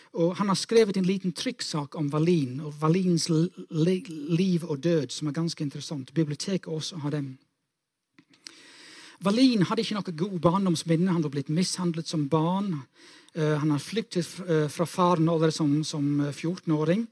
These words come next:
og han strefet frem og tilbake i, eh, som sagt, i disse traktene.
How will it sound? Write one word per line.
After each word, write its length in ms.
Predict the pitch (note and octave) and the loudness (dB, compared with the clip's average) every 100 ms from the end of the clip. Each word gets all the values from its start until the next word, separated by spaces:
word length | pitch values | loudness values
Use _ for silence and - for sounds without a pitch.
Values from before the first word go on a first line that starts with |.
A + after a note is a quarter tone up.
| _ - - - | _ -20 -20 -6
og 120 | E3+ | 0
han 80 | F3+ | 0
strefet 420 | - G3+ G#3+ F#3+ | 0 -2 -2 -4
frem 220 | - F3+ F#3 | -2 0 0
og 80 | |
tilbake 560 | F#3 D#3+ F3+ D#3+ - D3+ | 0 2 2 0 -4 -4
i, 320 | D#3+ C3+ C#3+ | -2 0 0
eh, 540 | C#3 C#3 C#3 D3 D#3 D#3 | 0 -2 -6 -8 -8 -8
som 160 | E3 | -6
sagt, 240 | D3+ E3+ E3+ | -6 -6 -6
i 80 | D3+ | -8
disse 160 | - | -8
traktene. 560 | - E3 - - D#3+ | -12 -12 -10 -8 -8